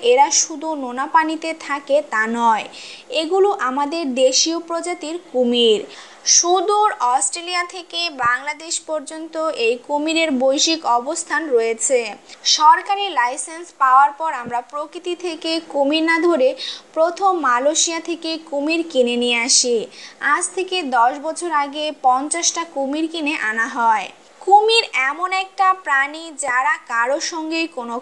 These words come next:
কম্প্রোমাইজ করে না। কুমিরের সহজাত প্রবৃত্তি হচ্ছে এরা খুব কলহপ্রবণ প্রাণী। আমরা ছেলে ও মেয়ে কুমিরকে একসঙ্গে রেখে দিয়েছি।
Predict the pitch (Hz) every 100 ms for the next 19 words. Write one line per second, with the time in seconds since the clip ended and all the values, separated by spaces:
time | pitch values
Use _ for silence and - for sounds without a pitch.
0 | 254 262 262 339 339 311 269 - - 294
1 | 220 233 226 196 - - - - - -
2 | 330 359 381 392 392 - 269 277 302 320
3 | 339 302 320 285 269 277 330 - 320 311
4 | 254 254 - 254 262 - - - 330 359
5 | 392 392 392 381 - 262 254 302 349 339
6 | 339 285 311 - 226 233 240 226 202 -
7 | - - - - 285 320 339 359 359 -
8 | 294 269 294 311 247 247 254 285 311 330
9 | 311 330 320 339 - 233 254 - 330 320
10 | 302 233 240 269 240 240 240 262 240 220